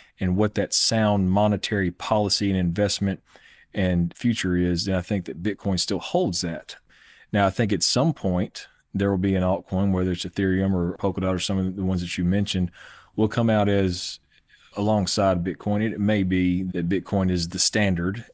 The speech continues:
and then there's a currency base that you spend on a daily outside of Bitcoin, and you hold your Bitcoin as your value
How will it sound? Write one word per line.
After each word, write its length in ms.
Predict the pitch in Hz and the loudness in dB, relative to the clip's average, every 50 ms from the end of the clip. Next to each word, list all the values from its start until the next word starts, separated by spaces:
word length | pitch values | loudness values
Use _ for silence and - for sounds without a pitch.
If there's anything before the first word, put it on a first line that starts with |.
| _ | _
and 200 | - 92 90 87 | -4 -2 0 2
then 180 | 90 92 90 90 | 2 2 2 2
there's 340 | 87 90 87 90 85 85 - | 2 2 2 0 0 0 -2
a 220 | 85 85 82 82 - _ - - - - - - - - - | -2 -2 -2 -4 -6 _ -20 -20 -20 -20 -20 -20 -18 -12 -8
currency 480 | - - 107 101 98 87 - - 95 87 | -2 0 0 0 2 0 0 0 0 0
base 360 | 87 95 92 92 92 90 - | 0 2 2 2 2 2 0
that 160 | - - 78 | -4 -4 -6
you 360 | 85 90 90 87 85 85 90 - _ _ _ _ | -4 -2 -2 0 0 -2 -4 -6 _ _ _ _
spend 420 | - - - - 110 98 95 92 | -4 -2 -2 0 0 2 2 2
on 140 | 92 92 87 | 2 2 0
a 60 | 85 | 0
daily 460 | 82 87 92 92 92 87 87 87 90 87 | 0 0 2 2 2 2 2 0 0 -2
outside 380 | 85 85 - - 95 87 87 | -4 -4 -2 -2 -2 0 -2
of 100 | 85 80 | -2 -4
Bitcoin, 340 | 87 98 92 82 - 90 90 | -4 -4 -6 -4 -4 -2 0
and 100 | 90 90 | 0 0
you 80 | 87 85 | 0 0
hold 200 | 95 92 87 87 | -2 -2 -2 -4
your 100 | 85 85 | -4 -4
Bitcoin 440 | 98 87 - - - 90 90 87 | -4 -6 -6 -4 -2 -2 0 0
as 140 | 87 82 85 | 0 -2 -2
your 100 | 90 85 | -4 -4
value 640 | 85 95 95 98 95 90 85 82 82 85 87 90 | -2 -2 0 0 0 0 0 -2 -2 -4 -6 -10